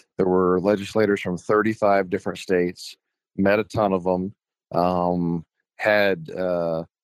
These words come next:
just a ream of information on bills and legislation that is passing, that is in the works right now, that is being considered. Uh, t-,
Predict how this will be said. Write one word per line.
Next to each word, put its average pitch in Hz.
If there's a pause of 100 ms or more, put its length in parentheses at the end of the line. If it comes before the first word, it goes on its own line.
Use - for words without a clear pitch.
(200)
just 107
a 92
ream 120
of 98
information 98
on 92 (140)
bills 110
and 98
legislation 98
that 92
is 90 (400)
passing, 120
that 98
is 87 (380)
in 127
the 120
works 113
right 110
now, 107
that 95
is 92
being 120
considered. 104 (540)
Uh, 92
t-, -